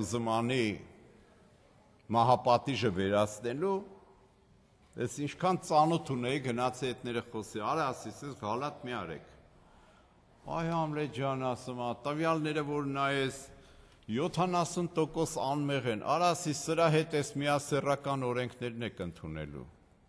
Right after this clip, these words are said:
Նայ, միշտ աշխարհում այլանդակ բաներ են եղել։ Այսօր մենակ իսլամը միասեռականների դեմ օրենք չունի, գիտեք խի,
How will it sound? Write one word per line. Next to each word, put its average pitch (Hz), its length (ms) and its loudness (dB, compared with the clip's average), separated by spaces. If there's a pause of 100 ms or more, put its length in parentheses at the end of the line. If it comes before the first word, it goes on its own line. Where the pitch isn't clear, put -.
(320)
Նայ, 135 200 2
միշտ 190 400 -2
աշխարհում 156 640 -2
այլանդակ 151 560 0
բաներ 127 400 -8
են 69 160 -10
եղել։ - 300 -16 (1300)
Այսօր 156 340 -2
մենակ 185 400 4
իսլամը 175 480 2
միասեռականների 104 1080 2 (100)
դեմ 98 260 0
օրենք 95 320 -4
չունի, 87 320 -6
գիտեք 147 380 0
խի, 98 120 0